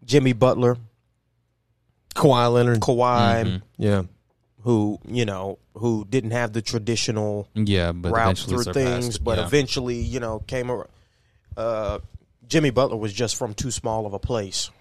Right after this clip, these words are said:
Speaker 1: Tomball, Texas,
Speaker 3: Yeah.
Speaker 1: right? Like, if he had grown up in Houston or,
Speaker 3: Easily, if he was in
Speaker 1: you know,
Speaker 3: Houston,
Speaker 1: a bigger
Speaker 3: uh,
Speaker 1: city,
Speaker 3: yeah, Houston,
Speaker 1: he,
Speaker 3: Dallas.
Speaker 1: he, he probably wouldn't have had the path that he had.
Speaker 3: Yeah.
Speaker 1: Um,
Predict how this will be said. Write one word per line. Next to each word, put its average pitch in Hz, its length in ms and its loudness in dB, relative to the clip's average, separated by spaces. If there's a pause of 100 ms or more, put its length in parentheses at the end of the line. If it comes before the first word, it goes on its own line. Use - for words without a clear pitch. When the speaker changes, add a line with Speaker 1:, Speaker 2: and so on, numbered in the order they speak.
Speaker 1:
Tomball, 110 440 -4
Texas, 107 420 -8
Speaker 3:
Yeah. 101 260 4
Speaker 1:
right? 95 100 -4
Like, 104 220 -6
if 107 120 -12
he 123 120 -6
had 104 120 -6
grown 110 320 -2
up 107 240 -6
in 139 160 0
Houston 123 680 -6
or, 107 540 -4 (240)
Speaker 3:
Easily, 98 380 -2
if 92 80 -6
he 90 100 -6
was 90 100 -6
in 90 100 -8
Speaker 1:
you 95 220 -2
know, 107 120 -2
Speaker 3:
Houston, 107 160 0
Speaker 1:
a - 20 -2
bigger 135 200 4
Speaker 3:
uh, - 40 4
Speaker 1:
city, 135 480 0 (100)
Speaker 3:
yeah, 90 320 0 (100)
Houston, 95 320 -6
Speaker 1:
he, 92 40 -6
Speaker 3:
Dallas. 90 640 -2
Speaker 1:
he, 113 80 -18
he 127 80 -8
probably 117 520 0
wouldn't 107 260 -6
have 95 80 -10
had 110 200 -8
the 113 60 -14
path 104 300 -12
that 107 120 -14
he 101 100 -14
had. 104 380 -8
Speaker 3:
Yeah. 90 300 0 (200)
Speaker 1:
Um, 107 600 -6